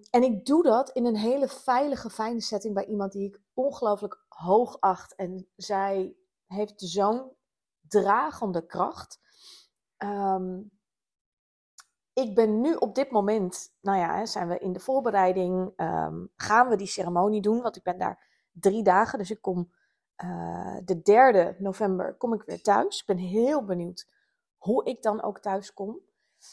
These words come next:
En op het moment dat ik deze podcast opneem, dus in het hier en nu dat ik dit zit te praten, eh, ben ik in de voorbereiding gegaan. En dat betekent dat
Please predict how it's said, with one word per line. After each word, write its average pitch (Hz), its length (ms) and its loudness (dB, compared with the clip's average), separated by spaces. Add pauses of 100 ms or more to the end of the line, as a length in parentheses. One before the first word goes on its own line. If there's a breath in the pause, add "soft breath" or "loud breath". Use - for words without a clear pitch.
(180 soft breath)
En 247 140 4
op 277 80 6
het 277 100 0
moment 240 300 0
dat 330 120 -4
ik 247 80 -4
deze 220 200 -2
podcast 233 460 -4
opneem, 240 440 -2
dus 247 160 -4
in 202 120 -2
het 196 120 0
hier 214 180 0
en 185 100 2
nu 202 140 2
dat 165 240 0
ik 165 220 -8
dit - 300 -4 (280)
zit 202 460 2
te 185 120 -8
praten, 202 520 -2 (520 soft breath)
eh, 196 240 -4
ben 254 140 4
ik 349 140 -4
in 247 240 -2
de 202 300 4 (300)
voorbereiding - 880 0
gegaan. - 360 -10
En 190 60 -2
dat 214 100 -2
betekent 247 680 -2
dat 196 540 2